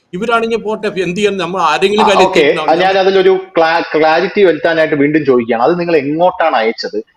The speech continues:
Speaker 2: അത് എന്ത് അഡ്രസ്സിലാണ് അയച്ചത്? ആ
Speaker 1: അത്
Speaker 2: ലോ-, ലോറി
Speaker 1: അത്
Speaker 2: ഡ്രൈവറെ നിങ്ങൾക്ക്
Speaker 1: അത്
Speaker 2: അറിയാമോ?
Speaker 1: അത് അല്ല, അതെന്ത് ഞാൻ പറഞ്ഞ പിന്നെ സേവാഭാരതിയുടെ
Speaker 2: ഉം.
Speaker 1: അഡ്രസ്സാണ് കൊടുത്തിരുന്നത്.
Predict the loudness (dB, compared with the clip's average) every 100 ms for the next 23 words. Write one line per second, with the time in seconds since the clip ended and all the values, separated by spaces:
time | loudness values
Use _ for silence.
0 | _ 0 2 2 0 -2 0 -4 -2 -2
1 | 0 -2 -4 -4 0 2 2 2 2 2
2 | 2 2 2 2 2 0 -2 0 2 0
3 | -4 -12 -8 -4 -4 -4 _ _ _ -20
4 | -12 -6 -4 -4 -6 -8 -8 -6 -6 -10
5 | -12 -14 -10 -6 -4 -4 -4 -6 -8 -8
6 | -10 -8 -8 -10 -10 -16 -18 -20 -20